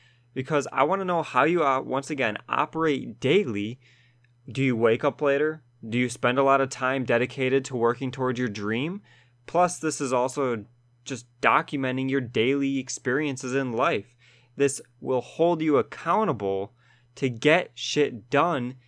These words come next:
and to consistently work towards your dream, whether it's drop shipping, music, business, it really doesn't matter. So enough is enough.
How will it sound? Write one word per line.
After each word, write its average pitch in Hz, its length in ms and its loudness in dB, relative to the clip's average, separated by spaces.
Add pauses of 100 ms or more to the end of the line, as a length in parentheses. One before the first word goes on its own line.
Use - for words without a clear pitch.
(180)
and 135 100 -2
to 139 220 -6
consistently 190 640 0
work 156 380 0
towards 151 400 0
your 139 100 -2
dream, 135 480 -6 (380)
whether 127 320 0
it's 120 160 -8
drop 120 400 2
shipping, 120 500 -8 (300)
music, 110 680 -4 (1040)
business, 110 720 -2
it 110 120 -4
really 147 260 -4
doesn't 110 320 -6
matter. 95 560 -8 (320)
So 208 340 8
enough 214 500 2
is 214 160 -2
enough. 123 720 -4